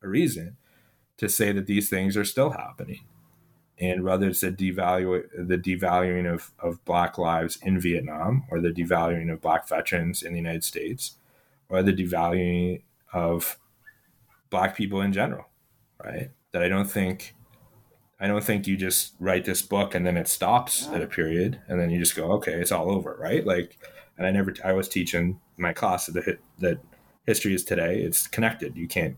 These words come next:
disconnect it. So whether that's the eraser, uh, the erasure of,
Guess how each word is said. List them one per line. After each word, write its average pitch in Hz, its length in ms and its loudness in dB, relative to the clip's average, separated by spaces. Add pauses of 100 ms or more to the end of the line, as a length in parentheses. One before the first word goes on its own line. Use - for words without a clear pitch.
disconnect 131 480 2
it. - 120 -18 (1000)
So 95 420 0 (540)
whether 98 240 0
that's 98 340 2
the 101 100 0
eraser, 92 720 2
uh, 90 220 0 (160)
the 92 80 -2
erasure 90 580 2
of, 85 300 -4